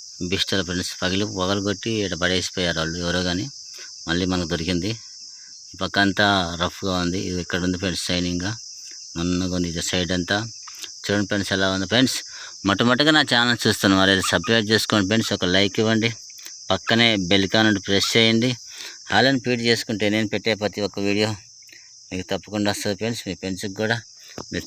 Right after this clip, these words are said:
షేర్ చేస్తారని ఆశిస్తున్నా ఫ్రెండ్స్, తప్పకుండా షేర్ చేయండి. చూడండి ఫ్రెండ్స్, ఎలా ఉందో ఫ్రెండ్స్. మీరు కామెంట్ రూపంలో ఏదైనా తెలుగులో అడగండి ఫ్రెండ్స్, తప్పకుండా రిప్లై ఇస్తాను. నేను వెళ్ళిన ప్లేస్ కూడా మీకు వీడియోలో చెప్పి ఉన్నాను ఫ్రెండ్స్, తప్పకుండా గమనించండి. తప్పకుండా కొత్త ప్రాంతానికి వెళ్ళినప్పుడు మీకు తప్పకుండా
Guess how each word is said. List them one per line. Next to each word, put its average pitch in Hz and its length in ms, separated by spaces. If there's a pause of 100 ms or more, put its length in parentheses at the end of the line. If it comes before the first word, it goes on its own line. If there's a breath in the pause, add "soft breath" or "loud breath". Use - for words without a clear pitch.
షేర్ 95 240
చేస్తారని 113 560
ఆశిస్తున్నా 107 540
ఫ్రెండ్స్, 113 240
తప్పకుండా 98 380
షేర్ 101 240
చేయండి. 113 260 (680 loud breath)
చూడండి 135 280
ఫ్రెండ్స్, 104 260
ఎలా 95 120 (100)
ఉందో 98 200 (840 loud breath)
ఫ్రెండ్స్. 135 320
మీరు 95 180
కామెంట్ 113 320
రూపంలో 123 280
ఏదైనా 117 240
తెలుగులో 110 240
అడగండి 104 280
ఫ్రెండ్స్, 104 280
తప్పకుండా 101 420
రిప్లై 104 300
ఇస్తాను. 113 240
నేను 101 100
వెళ్ళిన 104 320
ప్లేస్ 104 260 (120)
కూడా 123 140 (560 loud breath)
మీకు 104 160 (120)
వీడియోలో 104 340
చెప్పి 101 240
ఉన్నాను 107 260
ఫ్రెండ్స్, 117 260
తప్పకుండా 101 360
గమనించండి. 107 560 (680 loud breath)
తప్పకుండా 120 360 (100)
కొత్త 110 240
ప్రాంతానికి 131 420
వెళ్ళినప్పుడు 120 380
మీకు 113 160
తప్పకుండా 104 400